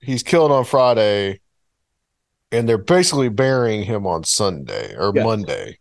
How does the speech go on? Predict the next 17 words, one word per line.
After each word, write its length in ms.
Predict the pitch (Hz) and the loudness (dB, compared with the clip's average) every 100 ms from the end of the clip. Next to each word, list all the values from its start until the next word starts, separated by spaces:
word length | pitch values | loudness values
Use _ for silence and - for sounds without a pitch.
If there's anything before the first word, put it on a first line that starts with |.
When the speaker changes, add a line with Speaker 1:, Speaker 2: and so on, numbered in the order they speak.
| - | -12
Speaker 2:
Mm, 540 | 110 120 127 123 123 - - 135 | -4 -2 0 0 -2 -6 -14 -4
Monday. 440 | 127 120 87 85 _ _ _ _ | -2 -2 -6 -10 _ _ _ _
Monday? 200 | 120 127 | -6 0
Speaker 1:
Yeah, 100 | 117 | 0
Monday. 360 | 101 110 90 76 | 2 0 0 -2
I 40 | |
think 180 | 92 147 | 0 0
he 60 | 139 | 0
gets 140 | 131 | -2
buried 280 | - 127 117 | 0 0 2
on 80 | 104 | -2
the 60 | |
Monday. 440 | 90 80 65 - - _ _ _ _ _ _ _ - | -4 -6 -8 -14 -16 _ _ _ _ _ _ _ 0
Speaker 2:
Yes. 400 | 160 110 - - _ - | 2 2 -6 -16 _ 0
Um, 540 | 135 131 127 123 123 _ _ | 4 4 4 2 -2 _ _
so, 520 | 139 170 156 147 139 - | -2 2 4 4 2 -2
um, 560 | 127 127 123 120 117 | 0 0 0 0 -4